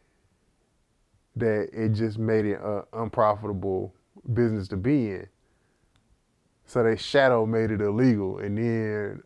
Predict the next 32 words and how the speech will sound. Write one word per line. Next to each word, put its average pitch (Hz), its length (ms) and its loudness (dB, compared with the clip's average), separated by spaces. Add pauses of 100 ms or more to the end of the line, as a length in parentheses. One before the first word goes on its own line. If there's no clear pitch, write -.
uh, 98 300 -2
in 101 160 -6
the 92 60 -8
Nixon 127 440 0
era, 98 380 -8 (120)
in 107 100 -10
the 101 80 -8
Nixon 135 300 -2
administration, 98 760 -8 (1700)
that's 123 280 4
where 117 200 0
it 107 40 -2
became 101 460 -8
a 85 40 -16
Schedule 98 440 -4
One 95 240 -10
narcotic 104 500 -2 (240)
because 104 400 -4
he 143 160 2
was 120 160 4
using 104 360 -2
it 101 260 -6
as 101 240 -6
a 95 60 -8
way 98 500 -2
to - 160 -14
stop, 92 480 -2 (720)
a 107 100 2
way 110 300 4
to, 95 460 -2
uh, 95 520 -4 (460)
raid 107 540 -2